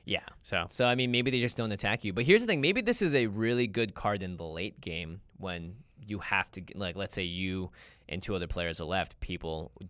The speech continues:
Speaker 1: d-, uh, don't want to attack you, knowing that you can cast Okagachi against them.
Speaker 2: That's interesting. It's really bad against, well, it's not really bad, but it's just not great against decks that aren't attacking you, though.
Speaker 1: Yeah,
Speaker 2: So,
Speaker 1: like,
Speaker 2: like,
Speaker 1: Mizzix
Speaker 2: Mizzix
Speaker 1: just
Speaker 2: decks,
Speaker 1: laughs at
Speaker 2: Nekusar
Speaker 1: you,
Speaker 2: decks,
Speaker 1: yeah.
Speaker 2: that kinda, and there's a lot of decks in the format that aren't winning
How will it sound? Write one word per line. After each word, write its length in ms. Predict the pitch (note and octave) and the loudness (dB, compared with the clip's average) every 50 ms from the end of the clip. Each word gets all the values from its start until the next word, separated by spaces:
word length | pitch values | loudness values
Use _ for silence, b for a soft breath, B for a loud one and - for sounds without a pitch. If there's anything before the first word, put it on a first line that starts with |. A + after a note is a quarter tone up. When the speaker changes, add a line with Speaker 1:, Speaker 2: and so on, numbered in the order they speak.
| - - | -16 -18
Speaker 1:
d-, 60 | - - - - | -20 -16 -10 -6
uh, 100 | E2+ F#2 F#2 - | -6 -6 -4 -2
don't 280 | - G2+ G2 G2 - - | -2 -2 -2 -2 -4 -4
want 220 | F2 F2+ F#2 F#2+ - | -2 -2 -2 -2 -4
to 100 | E2 D#2 | -6 -8
attack 340 | D#2 - G2 G2 G2 - | -6 -2 0 0 0 -2
you, 140 | - E2 D#2+ | -4 -6 -6
knowing 300 | E2+ F2+ F#2 F2 F2 F2 | -4 -4 -4 -4 -4 -4
that 100 | D#2 D#2 | -6 -6
you 120 | D#2+ D#2+ F2 | -8 -8 -10
can 100 | F2+ F2 | -10 -6
cast 280 | - D2+ E2 - - - | -4 -4 -4 -4 -4 -6
Okagachi 600 | D#2 D#2+ - F2 D#2 D#2 D2+ D#2+ - - C2+ C#2+ | -6 -6 -8 -8 -6 -4 -4 -4 -4 -6 -8 -8
against 280 | D2+ B1+ C#2 - - | -8 -10 -12 -12 -10
them. 280 | - C#2 C#2+ C#2 E2+ G2 | -10 -10 -10 -10 -10 -8
Speaker 2:
That's 180 | - C3 C3+ - A#2+ | -6 -6 -4 -4 -6
interesting. 380 | G#2 - - G#2 G2+ G#2 G#2+ - _ B B B | -8 -8 -10 -10 -10 -10 -10 -12 _ B B B
It's 100 | D3 C3 | -2 0
really 280 | C3+ C3+ D3 D#3 D#3 D3 | 2 6 6 8 8 8
bad 380 | B2 A#2+ A#2 A#2+ A#2 A#2 A2 - - - _ _ - | 10 10 12 12 10 10 6 2 -8 -20 _ _ -2
against, 360 | C3 B2+ A#2 A2 A2 A2 - | -2 0 0 0 0 -2 0
well, 80 | - D3+ | 2 2
it's 80 | C3 D3 | 4 4
not 120 | B2+ - | 4 4
really 140 | A#2 G#2+ G2+ | 2 2 4
bad, 220 | F#2+ F#2+ F#2+ F#2 | 4 4 4 4
but 60 | F#2+ G2+ | 2 -2
it's 80 | - - | -4 -4
just 140 | A#2 G#2 - | -4 -2 0
not 180 | G#2+ G2 F#2+ | 0 0 0
great 200 | - G#2+ G#2 G2+ | 0 -2 0 0
against 340 | G2 G2 G2 F2+ - - - b b b b b b b | 0 -2 -4 -6 -8 -12 -14 b b b b b b b
decks 240 | - B2 G#2+ - - | 4 4 4 4 2
that 120 | - A2 G2 | 0 0 2
aren't 140 | F#2+ F#2+ F2 | 2 0 0
attacking 400 | - - F#2 F#2+ - - F#2 F2+ | -2 -2 -2 -2 -2 -4 -8 -10
you, 80 | F2+ F2+ | -10 -8
though. 220 | F2+ F#2+ G2+ G2+ - - - | -6 -6 -6 -8 -10 -8 -4
Speaker 1:
Yeah, 200 | F2 D#2 - - - G#2 | -2 -2 -2 -4 -6 -8
Speaker 2:
So, 120 | - A#2 A2 | -6 -2 0
Speaker 1:
like, 120 | G#2 G#2+ | 0 2
Speaker 2:
like, 80 | A2+ A2+ | 2 4
Speaker 1:
Mizzix 140 | A2+ A#2+ | 4 4
Speaker 2:
Mizzix 80 | A2+ G#2+ | 4 4
Speaker 1:
just 240 | A2+ G#2+ - - - | 4 2 2 2 2
Speaker 2:
decks, 240 | A#2 A2 G#2 D2 - | 2 2 2 2 0
Speaker 1:
laughs 280 | D#2 D#2+ G#2 - - | 0 2 2 2 0
at 60 | A2 E2 | 0 0
Speaker 2:
Nekusar 240 | - G#2+ G#2 G#2 - | 2 4 4 4 4
Speaker 1:
you, 60 | - | 2
Speaker 2:
decks, 260 | G#2 G2+ G2+ A2 A#2 | 2 2 2 0 -2
Speaker 1:
yeah. 40 | A#2+ | -2
Speaker 2:
that 180 | A2 G#2 G2+ G#2+ | -2 -2 -2 -2
kinda, 220 | G#2 G2+ G2 - - | -4 -4 -4 -4 -4
and 100 | A2+ C3 | -2 0
there's 120 | D3 A#2+ | 0 0
a 40 | G#2 | 0
lot 280 | G2 G#2 G#2 G#2+ G#2+ G#2 | 0 4 4 6 6 4
of 80 | G2 F#2 | 4 2
decks 220 | A2 G2 - - | 0 -2 -2 -4
in 60 | G2+ | -8
the 60 | G2 F#2 | -8 -6
format 320 | - G#2+ G2+ G2 F#2+ - | -4 -4 -2 -2 -4 -4
that 80 | - - | -6 -6
aren't 180 | F#2+ G#2+ G2+ - | -4 -4 -4 -6
winning 260 | G2 F#2+ G2 F#2+ F#2 | -6 -8 -8 -10 -10